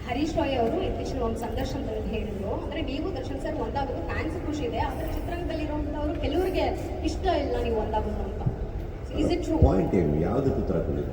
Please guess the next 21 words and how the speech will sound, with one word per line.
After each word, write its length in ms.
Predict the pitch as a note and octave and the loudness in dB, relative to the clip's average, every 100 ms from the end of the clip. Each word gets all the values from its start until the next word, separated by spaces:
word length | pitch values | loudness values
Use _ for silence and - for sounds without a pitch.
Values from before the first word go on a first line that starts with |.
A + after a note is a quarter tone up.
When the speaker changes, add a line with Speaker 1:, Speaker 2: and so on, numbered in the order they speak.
| - | -2
Speaker 2:
ಅಂದ್ರೆ, 360 | D#2+ - G2 - - - - - - - - - - - - | -2 -2 -2 -4 -4 -4 -6 -6 -4 -4 -6 -8 -4 0 4
ಅವ್ರಿಗೆ 280 | C#3+ D#3+ C3+ | 6 6 6
ಇಷ್ಟ 200 | - - | 4 8
ಇಲ್ಲ 240 | D3 C#3 | 8 8
ಅನ್ನೋದಕ್ಕೆ 360 | B2+ A2+ G2+ G2 | 6 4 2 2
ಉತ್ತರ 120 | - | 0
ಕೊಡ್ಬೇಕಾ, 760 | - - - - G#2 A#2 - - - - - - - | 0 0 -2 -2 -2 -2 -4 -4 -4 -6 -6 -6 0
ಹರೀಶ್ 260 | G2 C3+ - | 2 2 4
ರಾಯ್ 140 | A#2 | 4
ಏನ್ 120 | G#2 G#2 | 6 6
ಹೇಳಿದ್ರು 220 | F#2 E2+ | 4 2
ಅನ್ನೋದಕ್ಕೆ 280 | E2+ D#2 D2 | 0 0 0
ಉತ್ತರ 140 | - | -2
ಕೊಡ್ಬೇಕಾ? 540 | - C#2 - - - - - - - - - - - | -2 -2 -4 -6 -6 -6 -8 -8 -8 -6 -6 -6 -4
Speaker 1:
ನಿಮ್ಗೆ 240 | C#4 D4+ D#4+ | -2 -2 -2
ಅನ್ಸಿದ್ದು 840 | - - - B3 G3+ - - C4+ | -4 -6 -4 -4 -4 -4 -4 -2
ನಿಜ 220 | D4 D4 | 0 0
ಅನ್ಸುತ್ತಾ? 600 | D4+ C4+ D4+ A#3 - - - - - | 0 -2 -2 -2 -2 -4 -6 -6 0
Speaker 2:
ಅಲ್ಲ, 200 | E3+ E3+ | 4 4
ನೀವು, 460 | A#2 C3 C3+ B2 A#2 | 4 4 4 4 4
ನಾನು, 240 | B2+ C3+ | 4 6